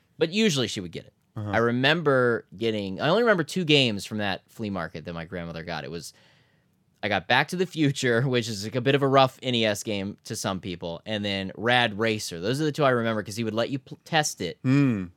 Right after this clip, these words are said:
Speaker 1: I had a little N E S set up on a C R T, like, a little tiny C R T, and then if it worked, you'd be good, and you would buy it and go home. That's probably where I got the bulk of my collection.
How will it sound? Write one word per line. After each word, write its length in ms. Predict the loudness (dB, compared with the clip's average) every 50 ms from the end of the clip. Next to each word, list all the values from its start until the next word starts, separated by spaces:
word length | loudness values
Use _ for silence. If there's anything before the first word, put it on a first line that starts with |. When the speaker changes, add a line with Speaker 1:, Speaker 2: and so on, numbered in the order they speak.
| _ -10
Speaker 1:
I 60 | -4
had 60 | -2
a 40 | -2 0
little 140 | 0 0
N 100 | 0 2
E 80 | 2 2
S 140 | 0 0 0
set 100 | 0 -2
up 100 | 0 0
on 80 | -2
a 60 | -4 -4
C 180 | -4 -4 -2
R 100 | -2 -2
T, 220 | -2 -4 -4 -4 -2
like, 120 | -2 -2
a 40 | -2
little 120 | -4 -6
tiny 280 | -6 -6 -6 -6 -6 -6
C 140 | -4 -4 -4
R 80 | -6
T, 260 | -6 -6 -8 -8 -8 -10 _ _ _ _ _ -12
and 140 | -8 -4 -4
then 160 | -2 -2 -4
if 100 | -4 -6
it 80 | -6
worked, 380 | 0 4 4 4 4 2 0 -6
you'd 100 | -6 -4
be 80 | -4 -6
good, 360 | -6 -4 -4 -4 -6 -8 -12 -20 _ _
and 100 | -14 -12
you 60 | -10 -10
would 100 | -10 -10
buy 200 | -10 -10 -8 -10
it 80 | -12
and 80 | -16 -18
go 80 | -20 -18
home. 200 | -18 -20 -20 -20 _ _ _ _ _ _ _ _ _ _ _ _ -10 _
That's 120 | -8 0
probably 300 | 4 6 6 6 6 4
where 120 | 4 4 4
I 20 | 4
got 120 | 2 0
the 60 | -2
bulk 320 | -4 -2 0 0 0 -2 -6
of 40 | -8
my 120 | -10 -10
collection. 460 | -10 -10 -10 -10 -10 -10 -12 -16 -18